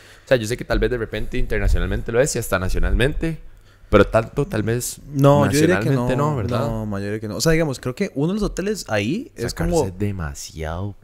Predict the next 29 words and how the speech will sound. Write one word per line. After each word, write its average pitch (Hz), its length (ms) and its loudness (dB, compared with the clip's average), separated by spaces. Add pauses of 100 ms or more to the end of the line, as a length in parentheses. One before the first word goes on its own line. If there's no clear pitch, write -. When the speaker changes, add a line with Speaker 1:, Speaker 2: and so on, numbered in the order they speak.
(420)
Speaker 1:
pichudo. 92 680 0
Speaker 2:
Yo - 0 - (140)
Speaker 1:
Sorry 87 160 0
por 95 220 -4
el 78 200 -6
uso 85 260 -8
de 98 60 -6
la 95 120 -10
palabra 85 760 -2
Speaker 2:
Sí, - 0 -
no, 92 60 -4
Speaker 1:
patriarcal, 107 720 2
Speaker 2:
no, 113 80 -4
Speaker 1:
pero, 123 180 2
Speaker 2:
es - 20 -2
que, 80 60 -6
Speaker 1:
mae, 90 340 0
Speaker 2:
que 113 100 -4
picha 139 240 -4
todo. 165 320 -2 (240)
Speaker 1:
pero 76 840 0 (600)
Speaker 2:
Eso 117 160 -2
puede 135 200 0
ser 123 60 -8
positivo - 320 -2
Speaker 1:
muy 170 100 4
Speaker 2:
y 165 40 4
negativo. 80 560 -2
Speaker 1:
pichudo. - 0 -